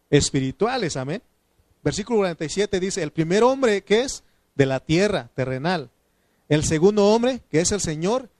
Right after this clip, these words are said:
es del cielo". ¿Qué es usted, hermano? Celestial. Somos del cielo nosotros. Somos del cielo.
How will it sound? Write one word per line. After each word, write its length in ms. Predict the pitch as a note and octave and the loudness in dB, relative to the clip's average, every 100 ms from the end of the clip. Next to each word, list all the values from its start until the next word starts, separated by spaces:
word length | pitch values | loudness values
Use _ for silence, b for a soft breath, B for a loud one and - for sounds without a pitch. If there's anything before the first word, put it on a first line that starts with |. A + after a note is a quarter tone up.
| _ _ | _ _
es 160 | F3 F#3 | -8 -6
del 120 | F#3 | -8
cielo". 540 | F#3+ G#3 A#3+ G#3+ E3 - | -6 -6 -4 -8 -10 2
¿Qué 80 | G#3+ | 2
es 100 | A3+ | 2
usted, 320 | G#3 - A#3 | -2 -4 -4
hermano? 400 | A3 G3+ G#3+ A#3+ _ _ _ _ _ | -4 -6 -8 -10 _ _ _ _ _
Celestial. 880 | - D#3+ D#3+ E3 - C4 C4+ E3+ - _ _ _ _ _ _ | -12 -8 -6 -6 -4 -4 -2 -4 -10 _ _ _ _ _ _
Somos 380 | - A3+ B3 G#3 | -4 -2 -2 -4
del 180 | F#3 F3 | -6 -6
cielo 380 | A3 B3+ B3 | -6 -6 -6
nosotros. 560 | F3+ D3 E3+ - A#2+ - _ _ _ _ _ _ _ _ _ _ | -12 -12 -14 -16 -20 -20 _ _ _ _ _ _ _ _ _ _
Somos 340 | E3 G#3 A3+ | -2 0 0
del 140 | A3+ G3+ | 0 0
cielo. 440 | A3 A3 F#3+ | -2 -2 -4